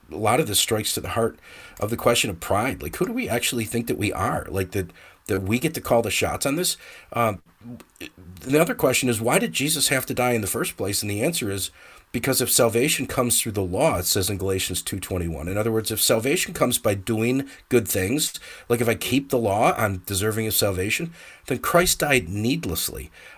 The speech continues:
Obviously, God thought it was necessary for Christ to die so that he could remedy this problem of our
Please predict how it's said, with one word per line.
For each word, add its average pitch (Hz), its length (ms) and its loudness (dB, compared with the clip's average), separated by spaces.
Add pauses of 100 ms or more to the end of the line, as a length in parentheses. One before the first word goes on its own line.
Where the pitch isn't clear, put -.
(120)
Obviously, 127 600 4
God 107 280 0
thought 98 360 -2
it 101 100 -4
was 92 160 -2
necessary 101 560 2
for - 120 -8
Christ 101 340 2
to 90 60 -6
die 107 260 0
so 92 140 0
that 92 80 -4
he 101 60 -6
could 90 220 -4
remedy 113 340 0
this 87 180 -4
problem 92 440 -2
of 92 120 -4
our 85 180 -4